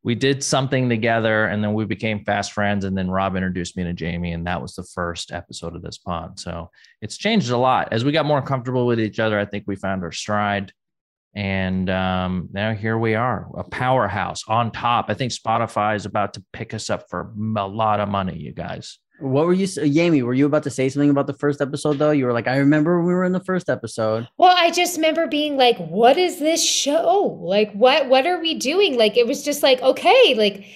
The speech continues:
Speaker 3: this is it. This is gonna, like," it was really just getting to know each other.
Speaker 2: Yeah. And there
Speaker 1: What a
Speaker 2: was
Speaker 1: treat. What a treat that's been.
Speaker 2: Yeah. And as, as close as we were then, it's like, it's so amazing for us to get to know each other better over the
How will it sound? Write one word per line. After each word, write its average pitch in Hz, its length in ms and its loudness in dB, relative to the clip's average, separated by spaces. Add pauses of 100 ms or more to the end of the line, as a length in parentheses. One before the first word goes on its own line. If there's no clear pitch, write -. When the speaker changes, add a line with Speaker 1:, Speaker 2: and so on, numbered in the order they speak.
(240)
Speaker 3:
this 190 180 0
is 196 120 -4
it. 415 260 6
This - 160 4
is 330 160 -6
gonna, 302 240 2
like," 262 400 4 (760)
it 311 80 4
was 349 160 8
really 302 320 8
just 508 160 8
getting 285 300 4
to 262 100 4
know 220 220 6
each 339 200 2
other. 165 380 -4 (260)
Speaker 2:
Yeah. 120 460 -2
And 127 140 2
there 147 120 4
Speaker 1:
What - 20 4 (100)
a - 20 4
Speaker 2:
was 139 60 2
Speaker 1:
treat. 98 260 -4 (400)
What 117 160 0
a 113 60 -2
treat 101 320 -4
that's 90 200 -10
been. 92 280 -14 (180)
Speaker 2:
Yeah. 139 260 2
And 131 120 0
as, 139 200 0
as 131 200 -2
close 175 320 0
as 139 160 0
we 156 140 6
were 147 200 4
then, 135 280 2
it's 107 180 -6
like, 113 240 0
it's - 220 -8
so 139 220 2
amazing 123 380 0
for 117 140 -4
us 120 160 -2
to 123 60 -6
get 110 200 -2
to 113 140 -4
know 117 180 -2
each 104 140 -6
other 107 220 -2
better 151 600 2
over 131 160 -2
the 123 340 2